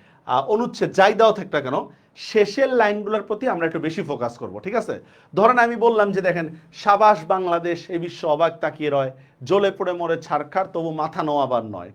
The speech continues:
মাথা নোয়াবার থেকে হচ্ছে কি আমি প্রতিকূলতা আনতে পারি, অবিচলতা আনতে পারি। এই কথাটাকে আমরা এক ভাষায় বলতে পারি কি? শত প্রতিকূলতার মধ্যে বাংলাদেশ হার মানতে জানে না। শেষ। এই টাইপের কথাবার্তা। চার পাঁচ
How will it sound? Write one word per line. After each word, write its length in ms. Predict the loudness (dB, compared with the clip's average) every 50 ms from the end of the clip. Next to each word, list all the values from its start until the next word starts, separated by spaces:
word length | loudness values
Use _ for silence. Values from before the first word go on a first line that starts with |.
| 0
মাথা 280 | 0 0 2 2 0 0
নোয়াবার 440 | 4 6 6 6 8 8 6 6 6
থেকে 200 | -2 -4 -2 -2
হচ্ছে 220 | -4 -4 -6 -6
কি 100 | -2 -2
আমি 120 | -2 -2
প্রতিকূলতা 600 | -4 -2 -2 -2 -2 -4 -8 -4 -4 0 2 2 0
আনতে 200 | 0 0 -2 0
পারি, 340 | 0 0 0 0 -2 -6 -10 _ _ _ _ 2
অবিচলতা 640 | 2 2 2 2 -2 0 0 0 0 2 0 0 -2
আনতে 240 | -2 -2 -4 -4
পারি। 420 | -2 2 0 0 0 -2 -6 -8 -12 -18 _ _ _ -2
এই 160 | 0 0 0
কথাটাকে 360 | 2 0 0 0 0 -2 -2
আমরা 180 | -4 -2 0 0
এক 140 | -2 -2 -4
ভাষায় 240 | -10 -4 -4 -2 -2
বলতে 240 | -2 -6 -6 -2
পারি 160 | 0 0 0 -2
কি? 180 | -4 -10 -12 -14 -18 -20 _ _
শত 400 | -12 -2 0 0 2 4 4 2
প্রতিকূলতার 640 | 2 0 -4 -4 -4 -8 -6 -6 -6 -6 -4 -4 -4 -4
মধ্যে 280 | -4 -8 -6 -2 -2 -2 -2 -4 -14 _ -8
বাংলাদেশ 460 | -2 -2 -2 0 0 -2 -2 -4 -4
হার 160 | -2 -4 -2 0
মানতে 320 | 0 -2 -2 -2 -6 -6
জানে 200 | -6 -6 -8 -8
না। 140 | -14 -16 -20 _ -6
শেষ। 160 | -6 -6 -6 -6 -14 -20 _ _ _ _ _ _ _ -2
এই 120 | 0 0
টাইপের 260 | 2 2 2 0 0
কথাবার্তা। 520 | -2 -2 -4 -4 -4 -6 -8 -10 -14 -20 -20 _ _ _ _ _ _ _
চার 260 | 2 6 6 6 6 4
পাঁচ 300 | 0 0 -2 -2 -2